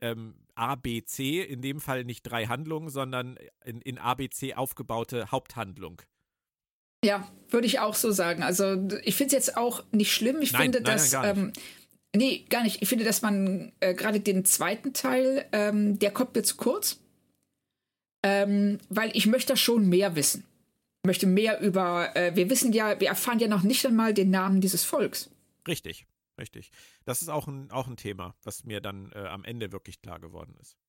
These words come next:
Speaker 1: Da, da werde ich auch, da komme ich nachher noch zu. Ähm, da habe ich auch noch eine Frage an dich zu, <laughs> weil da gibt's so verschiedene
Speaker 2: Oh, oh.
Speaker 1: Aspekte zu dem Thema.
Speaker 2: <laughs>
Speaker 1: Aber auch das war ihnen offensichtlich nicht, äh, nicht wichtig genug. Das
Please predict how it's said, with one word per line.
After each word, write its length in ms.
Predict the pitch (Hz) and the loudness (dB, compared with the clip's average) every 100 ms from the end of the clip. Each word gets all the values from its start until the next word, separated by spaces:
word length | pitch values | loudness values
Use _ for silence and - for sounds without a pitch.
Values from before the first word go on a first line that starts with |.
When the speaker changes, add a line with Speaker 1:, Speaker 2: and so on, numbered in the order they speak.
| _ - | _ -8
Speaker 1:
Da, 220 | 104 101 | -8 -6
da 240 | 113 107 | -8 -8
werde 180 | 117 117 | -8 -8
ich 140 | - | -10
auch, 200 | 113 98 | -12 -12
da 140 | - 107 | -10 -8
komme 180 | 127 117 | -8 -10
ich 60 | |
nachher 220 | 98 95 | -12 -12
noch 140 | 90 90 | -12 -14
zu. 260 | - 113 - - _ _ - | -10 -12 -12 -20 _ _ -12
Ähm, 160 | 110 | -10
da 100 | 107 | -6
habe 120 | 104 | -6
ich 100 | 110 | -6
auch 100 | 113 101 | -10 -12
noch 120 | 104 | -12
eine 100 | 104 | -12
Frage 340 | - 104 107 | -8 -6 -6
an 120 | 95 | -8
dich 200 | 98 131 | -10 -12
zu, 280 | - 107 120 | -12 -10 -8
<laughs> 0 | |
weil 120 | 117 - | -6 -2
da 100 | 208 165 | -2 -2
gibt's 240 | 247 - - | -4 -2 0
so 140 | 247 | -2
verschiedene 460 | - 180 160 151 160 | 0 0 2 0 0
Speaker 2:
Oh, 40 | |
oh. 20 | |
Speaker 1:
Aspekte 440 | 101 - 110 - - | -2 -4 -12 -12 -18
zu 140 | - | -16
dem 160 | 92 87 | -12 -2
Thema. 320 | - 101 120 - - | 0 0 -6 -10 -8
Speaker 2:
<laughs> 220 | - - | -4 0
Speaker 1:
Aber 160 | 131 135 | 0 -2
auch 120 | 127 | -4
das 380 | 151 156 - - | -2 -2 -6 -6
war 180 | 127 139 | -6 -4
ihnen 160 | 156 143 | -6 -10
offensichtlich 640 | 127 147 139 131 131 - | -10 -10 -10 -10 -12 -10
nicht, 360 | 123 - - - | -12 -12 -14 -10
äh, 220 | 113 101 | -8 -8
nicht 200 | 113 - | -10 -8
wichtig 360 | 127 - 101 | -8 -8 -16
genug. 400 | - 104 - _ _ _ _ _ _ _ _ - | -18 -20 -20 _ _ _ _ _ _ _ _ -8
Das 440 | 113 - - - | -6 -6 -10 -16